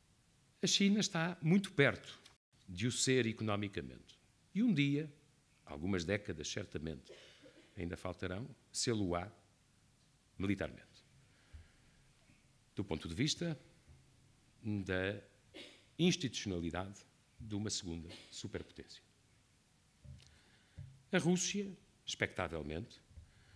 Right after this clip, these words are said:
não se satisfaz com o estatuto de menor relevância internacional.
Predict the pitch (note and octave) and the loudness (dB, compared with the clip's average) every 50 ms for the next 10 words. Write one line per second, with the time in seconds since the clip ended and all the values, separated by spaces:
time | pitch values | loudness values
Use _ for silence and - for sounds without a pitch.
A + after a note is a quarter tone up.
0 | - - - - - _ - - C3+ C3 C#3 E3 E3+ - - - - C3+ - - | -20 -20 -20 -20 -20 _ -4 0 4 6 6 6 6 6 6 6 4 4 2 2
1 | - - - G#2 G2 G2+ A2 G#2+ - - - - - - _ - A#2 A#2+ A#2 - | 0 2 2 2 2 2 0 -2 -4 -6 -8 -8 -14 -20 _ -2 0 0 0 0
2 | - - G#2 - - - C3 C3 - - C#3 C3 - - C3 C3 C3+ C3+ C3 B2 | -2 -4 -6 -6 -4 -8 -8 -8 -8 -10 -12 -12 -10 -6 -2 0 2 2 4 2
3 | B2+ C#3 C#3+ B2 G#2 A2 A2 G#2 A2 A2+ G#2 - - G2+ - G#2 G#2 F#2+ - - | 2 0 -2 -2 -4 -6 -4 -4 -4 -6 -6 -6 -8 -8 -8 -8 -8 -8 -8 -8
4 | G#2 E2+ D2+ C#2+ | -8 -10 -10 -12